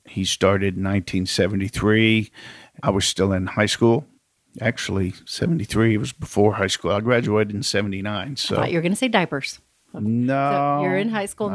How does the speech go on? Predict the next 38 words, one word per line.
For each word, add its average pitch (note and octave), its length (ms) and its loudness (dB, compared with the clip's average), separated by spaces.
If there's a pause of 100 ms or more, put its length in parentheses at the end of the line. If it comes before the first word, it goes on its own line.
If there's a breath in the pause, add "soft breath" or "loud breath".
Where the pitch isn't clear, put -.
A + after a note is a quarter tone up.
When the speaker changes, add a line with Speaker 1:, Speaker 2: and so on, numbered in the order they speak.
Speaker 2:
then? G3 80 0
Speaker 1:
was, - 240 -4 (480 loud breath)
Speaker 2:
And - 80 2
Speaker 1:
I A#2 40 4
Speaker 2:
did A#2+ 60 4
Speaker 1:
was F3 160 2
Speaker 2:
you A3+ 60 4
go A3 60 2
to G3+ 120 2
high G3 140 4
school G#3 180 2
here F#3+ 220 2
in F#3+ 80 0
Midland? A3 320 -2 (200)
Speaker 1:
Yes. - 360 0
Speaker 2:
Okay. G3+ 160 2
Speaker 1:
Yeah. C3 180 4
I, C3 380 4
I, C3 60 -4 (260)
all C#3+ 160 2
my E3 140 2
schooling C#3 580 4
was G#2+ 160 2
in A2+ 140 2
Midland. G2+ 320 -2
So D3 140 2
Speaker 2:
Okay. D3 60 2
Speaker 1:
we E3+ 200 0 (380 loud breath)
came E3+ 220 0
back D3+ 240 2
to A#2+ 80 -2
Midland. B2+ 480 4
It A#2+ 60 2
was G#2+ 220 -2
just - 420 -2
before A2 420 4
I G#2+ 80 4
was G2+ 240 0